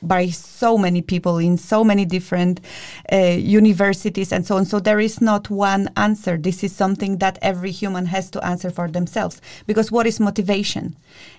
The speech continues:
In the simplest word, and I love to, in the simplest explanation, is the reason why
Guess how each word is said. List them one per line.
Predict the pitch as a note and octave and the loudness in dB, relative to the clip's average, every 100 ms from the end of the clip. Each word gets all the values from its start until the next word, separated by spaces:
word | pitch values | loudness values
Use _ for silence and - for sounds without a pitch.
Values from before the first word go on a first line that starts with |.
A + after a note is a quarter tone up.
| _ | _
In | - A#3 A#3 | 0 4 4
the | A3+ G#3+ | 4 0
simplest | - D4+ C4+ F#3+ - | 2 2 2 -4 -2
word, | G#3 G#3 F#3 - | 0 0 0 -2
and | G3 | -2
I | F#3+ F#3+ | 0 -2
love | F#3+ G3+ G#3+ - | 0 2 0 0
to, | G3+ F#3+ - | -4 -4 -6
in | G#3 | -2
the | F#3+ | 0
simplest | F#3 A3+ G3+ G3 | 0 -2 -2 -6
explanation, | G#3 - A3+ B3+ G3+ | -8 -2 0 2 0
is | F#3+ - - - | -2 -6 -18 -12
the | F3+ G#3+ G#3 | 0 2 4
reason | A#3 B3+ A3+ A3+ G#3 | 4 2 2 2 2
why | F#3+ F3+ F3 F#3+ | 0 -2 -4 -8